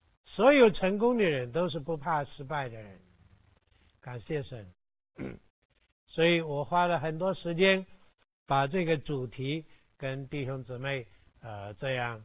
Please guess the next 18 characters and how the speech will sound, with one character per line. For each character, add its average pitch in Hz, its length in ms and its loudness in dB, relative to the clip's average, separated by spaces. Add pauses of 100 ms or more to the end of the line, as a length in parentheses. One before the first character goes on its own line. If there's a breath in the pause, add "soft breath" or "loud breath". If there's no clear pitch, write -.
(320)
解 117 240 -6
释 143 220 -8
一 120 160 -10
下。 127 300 -4 (640 soft breath)
这 269 180 10
四 330 420 2
个 208 160 6
项 233 380 8
目 202 220 -2 (220)
加 269 360 4
起 160 200 -6
来 127 400 -4 (420 soft breath)
就 165 180 0
是 123 240 -6 (400)
经 143 220 -4
历 127 120 -4
基 131 180 -12
督。 107 180 -16